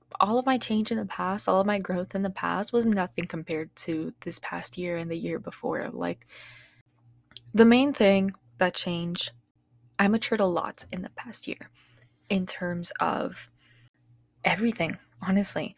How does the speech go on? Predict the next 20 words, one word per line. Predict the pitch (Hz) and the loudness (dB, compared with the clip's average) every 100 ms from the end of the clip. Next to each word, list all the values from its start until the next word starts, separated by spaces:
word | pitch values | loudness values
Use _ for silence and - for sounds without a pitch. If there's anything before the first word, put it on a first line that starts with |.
| - _ _ _ - | -20 _ _ _ -8
You | 208 | -2
see | - 269 | 4 8
the | 247 | 8
world | 180 170 | 8 6
and | 165 156 | 2 -4
yourself | - - - | -2 -2 -4
differently. | - - - - - - _ _ _ _ _ - | -10 -12 -12 -10 -12 -14 _ _ _ _ _ -8
Um, | 165 156 156 - | -6 -4 -6 -2
and | 190 | 2
maturity | 202 - 220 220 | 2 4 4 6
is | 208 185 | 4 2
a, | |
plays | - - 185 165 | -6 -8 -6 -2
a | 160 | 0
big | 160 156 | 0 -2
part | - 156 | -4 -4
in | 170 | -4
that | 170 190 | -6 -6
for | - 170 | -4 -4
sure. | - 156 160 | 0 2 0